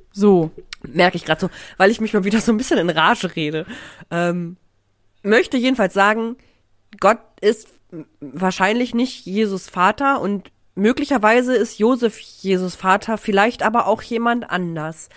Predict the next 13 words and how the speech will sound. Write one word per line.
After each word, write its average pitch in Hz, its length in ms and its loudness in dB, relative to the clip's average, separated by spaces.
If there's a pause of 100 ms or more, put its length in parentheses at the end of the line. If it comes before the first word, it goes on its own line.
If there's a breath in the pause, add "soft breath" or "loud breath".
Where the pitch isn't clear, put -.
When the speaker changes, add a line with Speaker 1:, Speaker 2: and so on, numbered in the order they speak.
(280 loud breath)
Speaker 2:
Das - 160 -8
macht - 320 0
aber 185 220 -2
keinen 233 420 -2
Unterschied 220 680 -6 (100)
darin, 196 680 -2
wie 180 200 -6
wichtig 233 420 -6
Jesus 208 340 -4
für 190 240 -4
das - 200 -8
Christentum - 680 -8
ist, - 320 -10